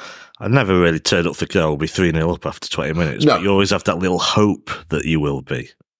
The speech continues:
Speaker 1: They all go really smoothly, we absolutely batter them and it's comfortable. And I guess after twenty minutes, you just knew this was gonna be a battle for all the way to the end.
Speaker 2: Yeah.
Speaker 1: Uh, it didn't feel like they were that dangerous, but it didn't feel like we were creating enough either.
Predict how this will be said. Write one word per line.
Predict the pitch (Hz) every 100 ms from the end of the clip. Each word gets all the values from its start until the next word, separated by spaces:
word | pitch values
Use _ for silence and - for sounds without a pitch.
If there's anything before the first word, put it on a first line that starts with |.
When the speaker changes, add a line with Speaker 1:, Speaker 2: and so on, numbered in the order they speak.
| _
Speaker 1:
They | 90 87
all | 92 95 87
go | 90 87
really | 90 87
smoothly, | - 87 87 82 78
we | 78
absolutely | 80 - 82 69
batter | - - - 80
them | 80
and | 76
it's | 71 - - - - -
comfortable. | 90 85 - - 73 - - - - -
And | 82
I |
guess | 82 85
after | 82 -
twenty | - 85 78
minutes, | 78 76 -
you | 78
just | 71 78
knew | 71 71
this | 67 -
was |
gonna | - 73
be | 71
a | 67
battle | - 78 67 71
for | - 71 - 71
all | 76 78
the | 71
way | 73
to | - 71
the | 69
end. | 69 73 - - _ _ _
Speaker 2:
Yeah. | 95 - - -
Speaker 1:
Uh, | 73 71 -
it |
didn't | - 98 -
feel | - 107 87 87 85
like | 85 87 87
they | 90 85
were | 80
that | 90 80 65
dangerous, | 90 87 85 85 -
but | - 78
it | 76
didn't | 71
feel | - 78
like | 76 65
we | 82
were | 76
creating | - 80 78 67
enough | 71 -
either. | 78 76 76